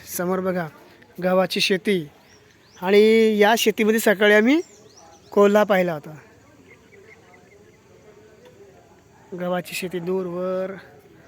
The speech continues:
मैयाच्या किनारी, हे मध्य प्रदेश जे आहे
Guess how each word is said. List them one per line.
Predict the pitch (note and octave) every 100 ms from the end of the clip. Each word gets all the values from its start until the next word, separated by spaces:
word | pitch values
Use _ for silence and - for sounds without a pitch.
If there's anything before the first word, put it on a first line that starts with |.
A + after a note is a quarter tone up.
| _ _ _ _ -
मैयाच्या | F#3+ F#3 F#3 F3+ F#3+
किनारी, | F#3+ F#3+ F#3+ G3 G3+ G#3+ - - - - _ _ _ _
हे | - F#3 F#3+ F#3+ G3 _ _ -
मध्य | F3 E3+ F3+ G3 F#3+ - _ _ _ _ _ -
प्रदेश | F3+ F#3 - - - _ _ _ _ _ _ _ _ _ _ - E3+
जे | F3+
आहे | D#3+ F#3 E3+ -